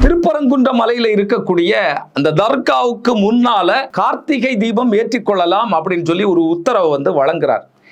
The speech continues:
இது சட்டத்திற்கும் நீதிமன்ற நடைமுறைக்கும் எதிரானது. ஏன்னா காலகாலமாக இந்த வழக்குல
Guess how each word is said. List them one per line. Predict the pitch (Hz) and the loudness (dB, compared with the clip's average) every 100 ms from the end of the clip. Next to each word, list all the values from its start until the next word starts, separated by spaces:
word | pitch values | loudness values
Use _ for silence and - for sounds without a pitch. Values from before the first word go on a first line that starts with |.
| - - | -20 -14
இது | - 165 180 - | -2 0 2 2
சட்டத்திற்கும் | - 220 - 294 - 233 - 240 285 - | 2 0 0 -2 0 -2 0 -2 -2 -4
நீதிமன்ற | 165 240 285 269 226 202 269 | 0 2 2 2 2 2 2
நடைமுறைக்கும் | 190 196 277 240 190 156 156 285 | 0 0 2 2 0 -2 -4 -4
எதிரானது. | 165 151 202 240 175 120 - _ _ _ _ - | -2 -2 0 0 0 -2 -6 _ _ _ _ -4
ஏன்னா | 202 247 302 | 0 2 2
காலகாலமாக | 214 240 330 277 285 269 254 208 - 220 262 - _ _ | 0 2 2 2 0 2 2 2 0 0 -2 -4 _ _
இந்த | - 196 202 | -2 0 2
வழக்குல | 180 262 269 208 143 185 | 2 0 0 0 2 0